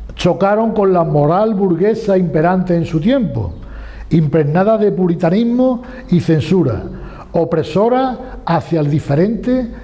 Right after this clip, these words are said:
y el rebelde. Walt Whitman creía en la gente de la calle,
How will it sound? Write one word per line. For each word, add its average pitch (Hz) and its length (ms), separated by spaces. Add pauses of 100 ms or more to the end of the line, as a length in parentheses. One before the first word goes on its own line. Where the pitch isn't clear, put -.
(160)
y 156 80
el 139 180
rebelde. 120 540 (840)
Walt 190 480
Whitman 196 800 (540)
creía 214 420
en 247 100
la 190 120
gente 226 340
de 220 100
la 196 120
calle, 131 460